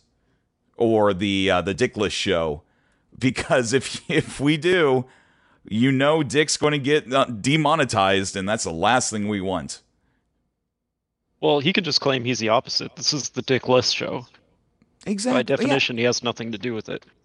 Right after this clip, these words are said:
Speaker 1: That is actually very true. He has nothing to deal with it. And, uh, for everybody who is listening, we have no association with Dick. We have no association with anything around T D S.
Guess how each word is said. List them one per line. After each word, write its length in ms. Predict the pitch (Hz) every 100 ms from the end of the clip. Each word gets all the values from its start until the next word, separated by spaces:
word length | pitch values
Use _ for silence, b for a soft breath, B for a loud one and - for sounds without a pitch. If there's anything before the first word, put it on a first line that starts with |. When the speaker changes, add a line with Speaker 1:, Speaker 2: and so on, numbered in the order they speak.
| _ _ _ _ -
Speaker 1:
That 160 | 143
is 120 | 147
actually 340 | 156 180 - 156
very 260 | 139 170
true. 400 | 160 - 185 180 - - _ _
He 160 | - 143
has 280 | 151 151 147
nothing 440 | 160 165 165 135
to 80 | 107
deal 200 | 92 95
with 120 | 82
it. 180 | 60 - B B B B
And, 300 | 131 135 123
uh, 540 | 113 123 110 107 98 98
for 320 | - 113 107
everybody 640 | 139 151 175 160 156 156
who 160 | 143 139
is 140 | 127
listening, 460 | 117 139 - 143 143
we 140 | 117
have 400 | 113 110 101 92 -
no 600 | 120 120 127 147 160 165
association 800 | 151 151 135 131 117 113 113 107
with 140 | 101
Dick. 360 | 98 95 - b b b b
We 180 | 98 101
have 500 | 85 95 90 87 76 -
no 400 | 107 110 127 143
association 680 | 143 135 123 117 107 107 104
with 160 | 95 -
anything 500 | 170 196 190 - 147
around 440 | 131 107 107 107 107
T 180 | -
D 220 | 101 98 92
S. 340 | 92 87 -